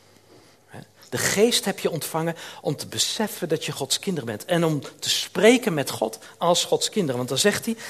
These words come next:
en om hem te kunnen aanroepen. Hè? God mag je aanroepen, dan hoef je niet heel voorzichtig te, te, te, te zeggen. Hè?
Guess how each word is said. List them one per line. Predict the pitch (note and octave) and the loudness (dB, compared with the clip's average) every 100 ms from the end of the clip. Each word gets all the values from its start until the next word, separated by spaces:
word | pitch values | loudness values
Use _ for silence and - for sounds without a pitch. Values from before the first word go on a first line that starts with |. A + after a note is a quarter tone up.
| - - | -12 2
en | F3+ F3 - | 2 2 4
om | G#3 F#3+ | 6 8
hem | F3 - | 6 4
te | |
kunnen | - C#3+ C3 | 0 0 2
aanroepen. | G3+ A3+ G#3+ D3 D#3 G#3+ B3+ D4+ F#4+ - - - _ _ - _ _ | 4 6 4 2 4 6 6 6 2 -2 -20 -20 _ _ -20 _ _
Hè? | - A#2 G3 - | -12 -6 -6 -8
God | - D#3 | -4 -2
mag | C#3 - | -2 -4
je | - | -2
aanroepen, | C#3+ D#3 D#3 D#3 | 0 0 -2 -4
dan | B2+ | -6
hoef | B2 | -6
je | C#3 | -8
niet | B2+ | -8
heel | D3 G2 | -6 -6
voorzichtig | C3 C3 - - | -8 -10 -10 -8
te, | - | -6
te, | A#3+ | -6
te, | A#3 A3+ A3 | -4 -6 -8
te | - | -6
zeggen. | - D3+ - - - - - - | -2 -2 -4 -20 -20 -20 -20 -16
Hè? | - C#3+ | -4 -4